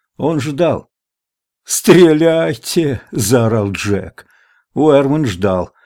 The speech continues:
а я увидел в небе цаплю. Она летала над длинной, заросшей лианами постройкой, что стояла за теннисным кортом. Летала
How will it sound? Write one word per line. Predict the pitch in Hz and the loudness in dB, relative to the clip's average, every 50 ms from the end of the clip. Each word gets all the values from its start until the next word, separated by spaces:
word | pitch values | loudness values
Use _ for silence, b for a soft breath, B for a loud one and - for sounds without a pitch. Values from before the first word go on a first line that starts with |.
| b b b | b b b
а | - 117 | 0 2
я | 120 120 113 | 2 4 4
увидел | 117 120 113 110 95 113 110 | 2 2 2 0 0 0 -2
в | 95 107 | 0 0
небе | 110 104 90 104 107 107 _ _ _ | -2 -2 -2 -4 -8 -8 _ _ _
цаплю. | - - - 180 180 180 - - 82 76 - _ _ _ _ _ _ _ - | -12 -6 -2 -2 -2 -2 -2 -10 -12 -12 -14 _ _ _ _ _ _ _ 0
Она | 110 127 131 127 | 2 4 4 4
летала | 120 127 123 117 139 117 110 110 | 4 2 0 0 0 0 0 0
над | 107 101 101 104 95 | 0 0 -2 -2 -2
длинной, | 92 113 135 202 240 214 190 175 127 107 110 | -2 -2 0 0 0 0 2 2 2 2 2
заросшей | 104 82 104 110 104 104 104 - - - 101 | 2 0 0 0 0 0 -2 -2 -4 -6 -4
лианами | 101 101 95 95 95 95 95 95 92 | -2 -2 -4 -4 -4 -4 -6 -6 -8
постройкой, | - - 107 - - - - 104 87 85 82 - - 87 82 - b b b b | -6 -8 -8 -8 -8 -8 -8 -6 -6 -6 -8 -10 -12 -14 -14 -16 b b b b
что | b - - - 113 | b -12 -6 -6 -6
стояла | - - - 113 95 95 90 90 90 90 | -6 -4 -4 -2 -2 -2 -4 -4 -6 -6
за | 87 110 95 | -6 -8 -6
теннисным | - 107 95 92 95 - - 107 95 95 - _ _ _ | -6 -6 -6 -6 -8 -8 -8 -8 -8 -10 -10 _ _ _
кортом. | - - 117 92 87 90 - - 123 98 80 - _ _ _ _ _ - | -4 -2 -2 -2 -2 -6 -10 -10 -10 -10 -10 -12 _ _ _ _ _ -2
Летала | - 156 160 143 160 - - - 160 185 214 170 101 80 - | 0 2 2 2 2 0 -2 -4 -4 -4 -4 -4 -8 -12 -14